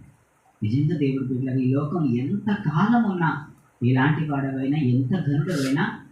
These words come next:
ఒకరోజు కనుమూయాలి, ఆ తండ్రి దగ్గరికి మనం వెళ్ళిపోవాలి. వెళ్ళిపోయిన తర్వాత మనం ఎక్కడికి వెళ్ళిపోతున్నాం?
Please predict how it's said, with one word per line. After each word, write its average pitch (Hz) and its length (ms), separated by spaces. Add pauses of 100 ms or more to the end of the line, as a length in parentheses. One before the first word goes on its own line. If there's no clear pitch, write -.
(240)
ఒకరోజు 147 520
కనుమూయాలి, 170 840 (200)
ఆ 120 200
తండ్రి 143 300
దగ్గరికి 139 340
మనం 120 220
వెళ్ళిపోవాలి. 107 500
వెళ్ళిపోయిన 139 600
తర్వాత 123 280
మనం 143 200
ఎక్కడికి 208 300
వెళ్ళిపోతున్నాం? 160 580